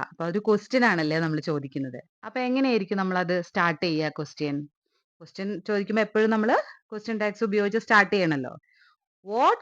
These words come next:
class are you in?" എന്ന് ചോദിക്കാം. എന്താണ്? "What class are you in?" ഏത് ക്ലാസ്സിലാണ് പഠിക്കുന്നേ എന്ന് ചോദിക്കാൻ "What class are you in?" "നീ ഏത് ക്ലാസ്സിലാ?" എന്ന് ചോദിക്കുന്നത്. പഠിക്കുന്ന ഇല്ലെങ്കിലും "നീ ഏത് ക്ലാസ്സിലാ?"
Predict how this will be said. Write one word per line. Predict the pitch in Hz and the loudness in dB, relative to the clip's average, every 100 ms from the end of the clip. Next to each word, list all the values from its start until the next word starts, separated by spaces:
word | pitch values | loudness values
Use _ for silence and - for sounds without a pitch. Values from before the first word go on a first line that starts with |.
| - | -6
class | - 208 170 165 185 - _ 156 | 0 4 4 4 0 -6 _ -10
are | 151 151 | -8 -6
you | 165 190 202 - | -4 -4 -6 0
in?" | 294 294 196 135 - | 6 8 6 4 -2
എന്ന് | 156 156 | -2 0
ചോദിക്കാം. | 254 220 147 139 127 - 170 | 2 2 2 -6 -10 -10 -6
എന്താണ്? | 175 180 233 539 - 165 | -2 0 2 0 -4 -6
"What | 170 220 294 494 - | 4 8 8 8 2
class | - 175 156 160 330 - - 151 | 4 8 8 6 4 0 -10 -6
are | 143 | -2
you | 151 247 359 - 262 | 0 0 -2 -2 2
in?" | 285 233 139 131 - | 4 6 2 -2 -8
ഏത് | 139 147 156 | -6 -4 -2
ക്ലാസ്സിലാണ് | 220 208 165 - 175 151 160 359 - _ - | 0 0 0 -2 -4 -2 2 2 0 _ -10
പഠിക്കുന്നേ | 151 139 - 143 139 170 - - - - - _ - | -8 -8 -8 -6 -4 -4 -6 -14 -20 -20 -20 _ -14
എന്ന് | 160 208 | -10 -6
ചോദിക്കാൻ | 277 170 143 165 269 440 151 | -4 -4 -4 -6 -6 -8 -2
"What | 160 233 453 - | 2 2 2 -4
class | 175 147 214 - | -4 -2 -2 -6
are | - 147 | -8 -4
you | 175 262 - | -2 -2 0
in?" | 320 285 | 2 4
"നീ | 160 170 | 2 -2
ഏത് | 147 143 | -4 -2
ക്ലാസ്സിലാ?" | 285 302 220 - 226 233 147 - - | 4 6 6 4 6 6 6 -2 -8
എന്ന് | 175 190 | -4 0
ചോദിക്കുന്നത്. | 170 147 143 - | 0 0 -4 -8
പഠിക്കുന്ന | - 139 139 170 202 | -8 -10 -6 -4 -2
ഇല്ലെങ്കിലും | 202 175 170 403 | -2 -4 -4 -2
"നീ | 262 | 0
ഏത് | 185 190 | 0 -2
ക്ലാസ്സിലാ?" | 202 175 170 202 214 | -2 -2 -2 0 6